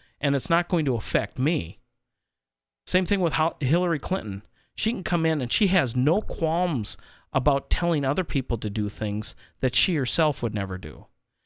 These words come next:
Because it's easy to point to somebody and use the force of the law to force people to do stuff, to buy insurance, to do all these other things, even though I don't have to do it myself.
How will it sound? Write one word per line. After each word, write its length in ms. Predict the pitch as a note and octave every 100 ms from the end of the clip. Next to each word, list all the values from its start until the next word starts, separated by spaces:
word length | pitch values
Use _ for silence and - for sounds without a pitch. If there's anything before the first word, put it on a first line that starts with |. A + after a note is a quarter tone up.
| -
Because 260 | F3+ G3+ F#3+
it's 160 | F#3
easy 320 | A#3 A#3 D#3
to 80 | B2
point 380 | - - D3+ D#3+
to 80 | C#3+
somebody 520 | - B2 A2+ A2+ B2
and 140 | B2
use 400 | C3+ C#3+ C#3+ C3 - - _
the 80 | C3+
force 340 | - D#3 C#3+ D3
of 80 |
the 60 | A#2+
law 260 | A#2+ C3 B2+
to 80 |
force 320 | A#2 - D3+ F#3
people 300 | - D3 G#2
to 100 | G2
do 140 | G2
stuff, 340 | G2+ - A2+ - - - _
to 80 | B2+
buy 360 | A2 G#2 A#2+
insurance, 580 | D#3+ C#3 - A2 A2 A#2+
to 120 | -
do 180 | A#2 B2+
all 120 | A#2
these 180 | A#2+ A#2
other 160 | B2 C3+
things, 340 | - G#2+ B2+
even 200 | C#3 B2
though 180 | B2 A2+
I 180 | - C3+
don't 180 | D3 B2
have 200 | A#2+ A2
to 80 | A2+
do 140 | A2+ A2
it 100 | G2
myself. 580 | A2 - D#3+ G#2+ -